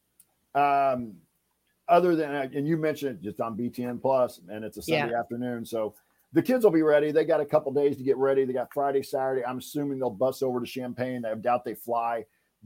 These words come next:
Speaker 1: but for that trip. But, you know, it's one of those, Sunday afternoons can be weird. You know, it,
Speaker 2: Yeah.
Speaker 1: it's, it's not normally a time you play and, and, and such. So, but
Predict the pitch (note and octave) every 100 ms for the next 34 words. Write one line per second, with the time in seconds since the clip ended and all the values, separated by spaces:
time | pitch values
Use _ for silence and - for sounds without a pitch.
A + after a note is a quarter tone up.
0 | G2 B2+ A2 - A#2 B2 - - A#2+ A2+
1 | _ C3+ B2 A#2 _ _ _ - G#2 A#2
2 | D3 A#2 A#2 A#2 - D#3 D#3 D#3 C3 -
3 | - - - C#4 G3 C#3 B2+ B2+ B2 A2+
4 | G2+ F#2+ F#2+ F#2 F2 _ A#2+ A#2+ A#2 A#2+
5 | A#2 D#3+ A#2 A#2+ A#2 C3 - D3 C#3 C#3
6 | C3 C3+ C#3 C3+ B2+ - B2 C3 A#2+ A2+
7 | - B2 A#2+ A#2+ A#2+ _ _ _ _ A2+
8 | A2 A2+ A#2 G#2+ G#2+ G#2 - A2+ A2 -
9 | B2+ A#2+ - - A2+ G#2+ G#2+ A#2+ A2